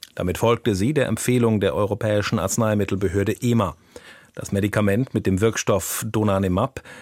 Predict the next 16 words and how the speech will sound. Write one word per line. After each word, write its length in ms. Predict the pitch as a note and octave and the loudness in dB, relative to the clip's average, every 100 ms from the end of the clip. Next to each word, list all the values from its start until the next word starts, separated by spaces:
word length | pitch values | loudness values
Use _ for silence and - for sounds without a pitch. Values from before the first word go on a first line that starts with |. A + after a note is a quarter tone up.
| - - - - | -20 -20 -20 -6
kann 240 | A#2 A#2 | -2 0
Alzheimer 580 | - A#2+ A2+ A#2 A#2+ C#3 | 0 0 0 0 0 0
weder 220 | A#2+ G#2+ | 2 0
stoppen 460 | - - G2 G#2+ G2 | 0 0 0 2 2
noch 240 | G2 - | 0 0
heilen, 340 | A#2 A#2+ A#2 - - | 0 2 0 -2 -4
sondern 460 | A#2 B2+ B2+ C3+ | 0 2 2 2
nur 140 | C3 B2+ | 2 2
den 180 | A#2+ | 0
Verlauf 520 | A2+ B2+ B2 A#2+ A2 - | 0 0 2 2 0 0
der 120 | G2+ | -2
Krankheit 540 | - G#2+ G#2 G#2 G#2 | 0 0 0 0 0
im 100 | A#2+ | -2
Frühstadium 800 | A2+ - B2 - G2 F2+ F#2 F2+ | -4 -2 -2 0 -2 0 0 -2
etwas 380 | - A2 - F2 | -2 -4 -2 -4
verlangsamen. 720 | - G#2 G2 G#2+ G2+ E2+ D2+ | -2 0 0 0 0 -2 -4